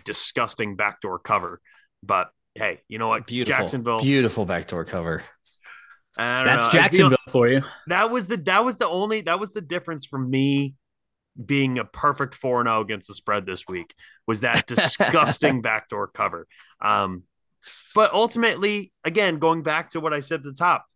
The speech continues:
Speaker 1: the weekend of, of validation, we thought Jacksonville was a good, frisky team that was young. That's exactly how they played. Frisky, aggressive. They got a lot of pressure. They were blitzing Mahomes a lot.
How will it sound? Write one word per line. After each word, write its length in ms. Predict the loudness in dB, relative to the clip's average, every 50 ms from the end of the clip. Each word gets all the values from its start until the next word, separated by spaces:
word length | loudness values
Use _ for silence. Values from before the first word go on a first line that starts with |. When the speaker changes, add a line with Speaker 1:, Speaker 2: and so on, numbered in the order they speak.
| _ -12
Speaker 1:
the 60 | -10 -4
weekend 400 | -2 -2 -2 0 -2 -2 -2 -2
of, 120 | -2 -2 -4
of 460 | -4 -2 0 0 0 0 0 -4 -4
validation, 840 | -2 0 2 2 2 0 0 -2 -2 -2 -4 -8 -10 -10 -12 -14 -16 _ _ _ _ _ _ _ _ _ _ _ _ _ _ _
we 100 | -2 -2
thought 320 | -2 0 2 2 2 2 2
Jacksonville 500 | 0 0 0 -2 -4 -4 -2 0 0 2
was 120 | 0 -2
a 40 | -2
good, 220 | -2 -2 -4 -2
frisky 380 | -2 -2 -2 -2 -2 -4 -8 -8
team 480 | -6 -6 -4 -2 -2 -2 -2 -4 -8 _ _ _ _ -4
that 140 | -4 -4 -4
was 220 | -6 -8 -6 -2
young. 400 | 0 2 2 4 2 2 -2 -6 -10 _ _ _ _ _ _ _ _ _ _ _ -4
That's 220 | -4 -2 -2 -4
exactly 440 | -6 -4 -2 -2 -2 -2 -2 -2 -2
how 120 | -2 -2 -2
they 100 | -4 -4
played. 380 | -2 -2 -2 -2 -2 -6 _ _ _
Frisky, 640 | -14 -6 0 0 0 0 0 -2 -6 -4 -4 -4 -4
aggressive. 720 | -4 -4 -2 0 0 0 0 0 0 0 0 0 0 -2 -6 _ _ _ -4
They 80 | -2
got 220 | 0 0 0 2 0
a 40 | 0
lot 240 | 0 2 2 2
of 100 | 2 0
pressure. 380 | -2 -2 -2 -2 -2 -4 -6 -4
They 140 | -4 -6 -8
were 120 | -8 -10
blitzing 380 | -8 -4 -4 -4 -2 -2 -4 -2
Mahomes 480 | 0 0 0 0 0 -2 -2 -2 -2
a 60 | -4 -2
lot. 340 | 0 2 2 2 2 0